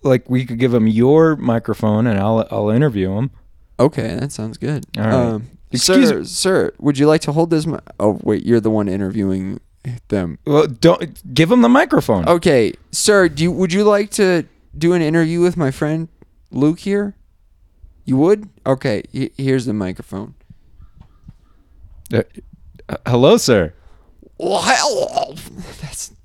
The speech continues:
Speaker 1: Kyle, Kyle,
Speaker 2: I
Speaker 1: give
Speaker 2: took the microphone back. We're gonna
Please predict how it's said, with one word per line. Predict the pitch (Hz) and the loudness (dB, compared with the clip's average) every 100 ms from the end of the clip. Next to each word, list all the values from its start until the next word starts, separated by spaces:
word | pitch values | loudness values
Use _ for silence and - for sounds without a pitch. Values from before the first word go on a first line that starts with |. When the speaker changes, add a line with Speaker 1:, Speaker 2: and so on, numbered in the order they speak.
| - - _ _ _ - - _ _ _ - - - - - - _ - | -20 -20 _ _ _ -20 -20 _ _ _ -20 -20 -20 -20 -20 -20 _ -18
Speaker 1:
Kyle, | - 196 196 139 | 2 4 6 4
Kyle, | 180 214 185 | 4 6 6
Speaker 2:
I | 196 | 4
Speaker 1:
give | |
Speaker 2:
took | 214 247 | 4 2
the | 247 | 2
microphone | 202 190 170 160 160 156 | 2 2 0 2 2 4
back. | 147 147 151 | 4 4 2
We're | 196 | -2
gonna | - - | -2 -2